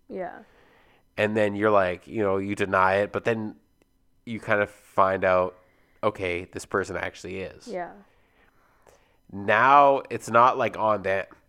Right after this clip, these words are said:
Speaker 2: It's on you, right?
Speaker 1: Yeah.
Speaker 2: It's
Speaker 1: Yeah.
Speaker 2: like, what kind of person are you?
Speaker 1: Yeah.
Speaker 2: Are you somebody who's, like, willing to,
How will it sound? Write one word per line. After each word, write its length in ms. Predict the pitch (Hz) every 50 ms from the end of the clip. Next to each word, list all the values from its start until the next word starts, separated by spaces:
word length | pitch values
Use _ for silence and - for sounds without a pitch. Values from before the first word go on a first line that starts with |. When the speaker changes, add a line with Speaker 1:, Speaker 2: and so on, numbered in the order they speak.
| _ _ _ _ _ _ _ _ _ _
Speaker 2:
It's 180 | 143 135 123 -
on 300 | 127 117 113 113 107 95
you, 380 | 95 110 113 101 - - - - - -
right? 340 | 101 92 92 92 95 101 -
Speaker 1:
Yeah. 400 | 196 185 185 190 190 196 202 202 - _ _ _ _ _ _ _ _ _ _ _
Speaker 2:
It's 180 | - 104 95 92
Speaker 1:
Yeah. 80 | 110
Speaker 2:
like, 180 | 104 98 90 92
what 180 | 113 127 127 -
kind 200 | 147 139 131 127
of 100 | 123 -
person 560 | - 127 123 120 - 120 101 101 95 95 - -
are 220 | - 98 98 95
you? 440 | 92 92 95 104 110 101 85 85 82 - _ _ _ _ _ _ _ _ _ _ _ _ _ _
Speaker 1:
Yeah. 100 | - -
Speaker 2:
Are 100 | 104 107
you 160 | 113 127 131
somebody 460 | - - 143 127 127 127 120 120 117
who's, 320 | 110 113 113 110 104 92 98
like, 260 | 98 95 92 87 -
willing 460 | 92 92 104 107 113 117 110 107 107 101
to, 400 | - 101 92 90 87 82 -